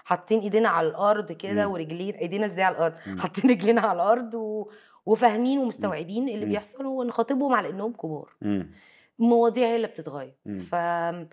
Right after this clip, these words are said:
Speaker 1: مين يكتب أطفال منا؟ ممكن عدلي القيعي يتخيل إنها ممكن ت-
Speaker 2: ويلحن ويوزع وكده، نفس الكاست؟
Speaker 1: لا، يلحن، آه،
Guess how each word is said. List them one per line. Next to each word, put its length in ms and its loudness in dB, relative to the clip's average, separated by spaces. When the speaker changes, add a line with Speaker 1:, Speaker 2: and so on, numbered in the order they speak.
Speaker 1:
مين 160 0
يكتب 260 0
أطفال 280 2
منا؟ 340 4
ممكن 300 -14
عدلي 240 -12
القيعي 400 -14
يتخيل 460 -16
إنها 260 -20
ممكن 260 -20
ت- 140 -20
Speaker 2:
ويلحن 480 -2
ويوزع 440 -4
وكده، 260 -4
نفس 220 -4
الكاست؟ 400 -4
Speaker 1:
لا، 240 -10
يلحن، 800 -8
آه، 420 -16